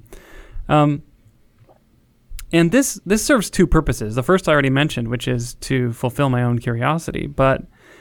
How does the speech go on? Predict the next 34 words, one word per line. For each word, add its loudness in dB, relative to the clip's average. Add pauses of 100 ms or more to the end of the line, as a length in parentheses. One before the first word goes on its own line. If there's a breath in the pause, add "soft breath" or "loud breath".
(140 soft breath)
it 2
also 4
makes 2
it -8
clear 0
to -4
the 2
other 2
people -2
that -4
you 4
are 2 (480)
understanding 2
them. -14 (680 loud breath)
And 4
it 4
really 6
helps, 2
I 2
think, -2
facilitate -4
two-way -2
conversations -4
like -8 (140)
you've -8
been -6
given -4
advice -6
to -12
have. -6 (400 soft breath)
Because, 2 (500)
um, -2
the, -2 (120)
the 4